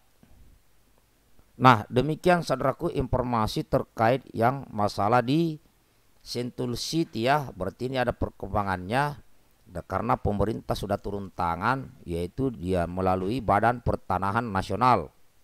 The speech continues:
ya, Kabupaten Bogor. Ya, semoga ini ada jalan keluarnya yang terbaik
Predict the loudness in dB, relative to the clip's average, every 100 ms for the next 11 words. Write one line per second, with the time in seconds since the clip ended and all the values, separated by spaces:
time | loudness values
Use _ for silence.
0 | _ -20 _ -20 -14 -2 0 0 -4 -4
1 | -2 -2 -2 -2 -2 4 6 8 8 8
2 | 2 -14 -20 -20 -20 -20 -20 _ _ _
3 | _ -20 -20 -20 -20 _ 4 4 6 2
4 | 4 4 4 0 -2 -2 0 2 4 4
5 | 2 0 2 2 2 0 -2 -2 0 2
6 | 4 6 4